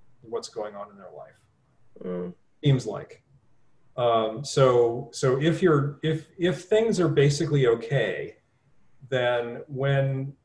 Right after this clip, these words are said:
Speaker 1: stuff is going a way that you don't want it to, you're more likely to just be with that and be willing to try to do something about it,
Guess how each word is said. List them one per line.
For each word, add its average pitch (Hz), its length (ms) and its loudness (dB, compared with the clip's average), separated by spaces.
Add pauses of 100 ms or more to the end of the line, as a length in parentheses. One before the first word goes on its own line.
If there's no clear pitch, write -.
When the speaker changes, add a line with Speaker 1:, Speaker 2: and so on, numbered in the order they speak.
(420)
Speaker 1:
stuff 175 420 2
is 143 120 0
going 143 380 6
a 123 60 -2
way 127 240 2
that 120 140 -2
you 113 80 -2
don't 120 180 -4
want 123 240 -2
it 117 120 -6
to, 107 360 -8
you're 120 120 -6
more 156 240 0
likely 151 360 2
to - 140 0
just 117 280 -12
be 123 180 -6
with 110 240 -2
that 95 380 -8 (160)
and 113 460 -10 (380)
be 123 80 -8
willing 123 400 0
to - 120 -14
try 117 280 -2
to 110 80 0
do 113 180 -6
something 104 380 -8
about 95 300 -12
it, 98 120 -16